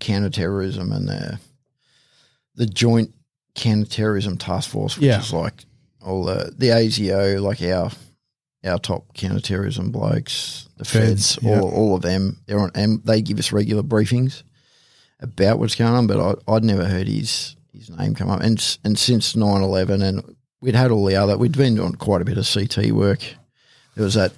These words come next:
Speaker 1: that large, um, lot of search warrants we'd done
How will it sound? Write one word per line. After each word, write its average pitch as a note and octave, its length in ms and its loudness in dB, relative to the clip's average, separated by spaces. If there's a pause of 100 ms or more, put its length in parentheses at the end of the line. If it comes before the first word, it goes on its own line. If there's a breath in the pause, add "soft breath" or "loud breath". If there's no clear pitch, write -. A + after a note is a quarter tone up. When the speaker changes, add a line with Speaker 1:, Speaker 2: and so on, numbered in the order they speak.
Speaker 1:
that F#2+ 160 -4
large, F#2 460 0
um, E2+ 540 -2 (1200 soft breath)
lot A#2+ 120 4
of A2 80 2
search B2 380 4
warrants A#2+ 260 4
we'd A#2+ 140 2
done A#2+ 400 2